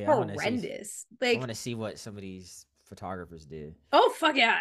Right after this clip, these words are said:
Speaker 2: I, like, again, 'cause that was important. Same dress, same
Speaker 1: Mm-hmm.
Speaker 2: hair, same makeup. Every single shot. Just to see which ones. And then the photo I'm gonna take for this thumbnail was the second photo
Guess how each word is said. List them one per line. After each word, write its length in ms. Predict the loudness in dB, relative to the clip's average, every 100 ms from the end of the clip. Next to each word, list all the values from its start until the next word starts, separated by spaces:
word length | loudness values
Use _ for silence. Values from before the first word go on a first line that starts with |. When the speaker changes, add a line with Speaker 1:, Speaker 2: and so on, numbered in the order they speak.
| 2
Speaker 2:
I, 220 | 6 8
like, 320 | 8 6 4 -4
again, 320 | 2 4 4
'cause 120 | 2
that 140 | 4 4
was 100 | 2
important. 360 | -2 -4 -4 -4
Same 320 | 2 2 4
dress, 360 | 6 6 2
same 240 | 4 4 4
Speaker 1:
Mm-hmm. 80 | 2
Speaker 2:
hair, 200 | 2 2
same 280 | 0 0
makeup. 360 | 2 0 0 -8 _ 6
Every 520 | 8 10 8 0 -2
single 320 | -2 -2 -2
shot. 340 | 0 0 0 -2 _ _ _ _ _ _ -6
Just 160 | -4 -4
to 60 |
see 260 | -2 0 2
which 280 | 2 2 4
ones. 320 | 4 4 0
And 220 | 0 2
then 200 | 2 0 _ _ _ _
the 80 | -2
photo 360 | 2 6 10 10
I'm 140 | 8
gonna 160 | 4 0
take 300 | 0 -2 0
for 100 | 0
this 220 | 0 2
thumbnail 580 | 4 4 2 -2 -4 -10 _ _ _ _
was 220 | 2 2 2
the 120 | -2
second 720 | -2 -6 6 6 6 0 2
photo 680 | 4 4 6 4 2 0